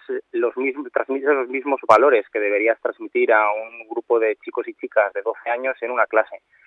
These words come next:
Tienen que respetarse, tienen que competir, esforzarse, pero felicitar al rival, ser imparciales. Y, y para mí eso, sumado a, efectivamente, que se puede, se puede jugar en mixto, pues para mí lo hace una práctica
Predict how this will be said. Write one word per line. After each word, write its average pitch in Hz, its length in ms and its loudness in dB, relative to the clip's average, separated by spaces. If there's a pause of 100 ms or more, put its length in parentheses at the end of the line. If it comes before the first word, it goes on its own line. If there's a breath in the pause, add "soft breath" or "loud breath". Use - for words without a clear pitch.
(240 soft breath)
Tienen 113 220 -2
que 107 60 -2
respetarse, 135 800 2 (320)
tienen 113 180 0
que 110 80 0
competir, 117 540 0
esforzarse, - 760 -4
pero 101 460 -2 (320 soft breath)
felicitar 107 400 2
al 104 100 8
rival, 123 500 6
ser 113 120 -4
imparciales. 123 640 0 (540)
Y, 107 640 -4
y 120 60 -8
para 110 220 4
mí 127 180 0
eso, 120 260 -2
sumado 110 420 4
a, 98 80 4
efectivamente, 107 540 -6
que - 120 -12
se - 80 -20
puede, 101 180 -4 (200)
se 101 100 -10
puede 104 160 -2
jugar 104 300 0
en 104 120 -4
mixto, 117 300 -6
pues - 200 -2
para 104 180 6
mí 117 80 -4
lo 120 60 4
hace - 140 -2
una 120 140 2
práctica 131 520 0